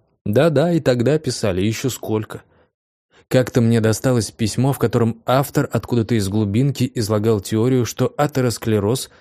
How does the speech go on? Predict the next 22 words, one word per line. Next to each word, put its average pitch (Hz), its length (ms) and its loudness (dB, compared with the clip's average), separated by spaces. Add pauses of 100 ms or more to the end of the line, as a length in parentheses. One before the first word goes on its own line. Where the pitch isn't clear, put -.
(220)
суть - 480 -4
инфекционная 135 1080 2
болезнь 113 560 0 (240)
и 151 140 0
воспалительный 117 720 0
процесс. 98 600 -6 (280)
Восьмидесятые 113 1080 0
годы, 98 340 0
напоминаю. 98 560 -2 (840)
Мы 156 160 2
тогда 117 320 2
посмеялись, 127 800 0
я 123 140 2
снисходительно 117 720 0
ответил, 117 360 0
что - 200 -4
атеросклероз — 117 840 -2
это 104 140 -4
проявление 104 480 0
нарушения 101 560 -2
холестеринового 98 880 -2
обмена 113 720 -2